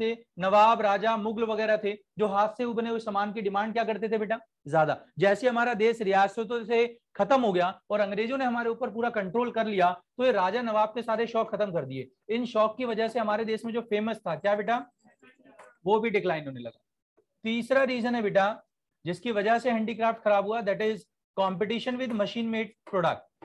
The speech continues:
आपको मालूम होना चाहिए जो handicraft product है उसको बनाने में जो expense आते हैं, जो cost उनकी निकल कर आती है वो क्या आती है बेटा, ज्यादा। और उसकी जो availability ऑफ प्रोडक्ट होता है वो भी क्या होता है, कम होता है। But जो machine made product होता है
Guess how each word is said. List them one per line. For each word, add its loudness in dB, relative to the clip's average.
आपको -2
मालूम 4
होना 0
चाहिए -4
जो 2
handicraft 0
product 2
है 0
उसको -2
बनाने 0
में -2
जो 2
expense 0
आते 2
हैं, -8
जो -6
cost 2
उनकी -4
निकल -2
कर 0
आती 2
है 0
वो -2
क्या 0
आती 0
है -2
बेटा, -2
ज्यादा। 4
और 4
उसकी -4
जो 2
availability -2
ऑफ 4
प्रोडक्ट -2
होता 0
है -2
वो -2
भी -2
क्या 0
होता 2
है, -4
कम 4
होता -2
है। -4
But 6
जो -2
machine -2
made 0
product -2
होता 2
है 0